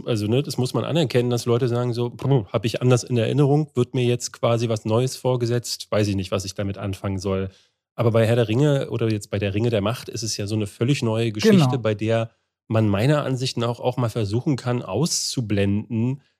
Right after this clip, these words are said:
Speaker 1: dass der Charakter jetzt schwarz ist.
Speaker 2: Bei Ariel ist das Spannende, ich hab ja auch, ich will nicht sagen Disput, aber grad, ich hab einen Nachbarn, den weiß ich sehr zu schätzen, der liebt Filme und Serien und der sagt dann immer so, „Oh, wenn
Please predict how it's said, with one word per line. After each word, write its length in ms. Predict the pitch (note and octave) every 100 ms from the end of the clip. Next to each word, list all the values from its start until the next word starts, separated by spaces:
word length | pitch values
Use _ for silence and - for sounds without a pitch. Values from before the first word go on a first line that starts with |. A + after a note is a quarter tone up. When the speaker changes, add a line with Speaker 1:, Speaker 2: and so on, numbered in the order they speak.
| _
Speaker 1:
dass 220 | - C#3+ -
der 100 | A2
Charakter 520 | B2 G#2 A2 - G#2+
jetzt 220 | G2+ G2+
schwarz 360 | - G2 A#2+ -
ist. 240 | F2+ -
Speaker 2:
Bei 100 | E3+
Ariel 380 | F#3 A3+ F#3 G#3+
ist 160 | D4 A#3
das 100 | -
Spannende, 300 | E3+ A3 B3
ich 100 | A3
hab 100 | A3
ja 120 | F#3+
auch, 120 | G#3
ich 180 | - -
will 80 | A3
nicht 80 | G#3
sagen 220 | F#3 F3+
Disput, 400 | E3 - B3+ D4
aber 180 | E3+ D#3
grad, 220 | D#3+ F3
ich 100 | E3+
hab 140 | F3+
einen 80 | C#3+
Nachbarn, 440 | F#3 - G3 F3+ -
den 140 | E3
weiß 180 | D#3+ D#3
ich 140 | D#3+
sehr 200 | D3 G3
zu 100 | F#3+
schätzen, 420 | E3 D#3 - D#3 C#3+
der 220 | F3 F3+
liebt 260 | E3+ F3
Filme 440 | - F3 E3+ D#3 D3+
und 180 | D#3+ C#3+
Serien 600 | C3+ D3 C#3+ C3 C#3 D3+
und 120 | D#3+
der 80 | D#3+
sagt 260 | D3 D#3 E3
dann 80 | D#3+
immer 160 | D#3
so, 140 | C3+ -
„Oh, 120 | C3
wenn 100 | C#3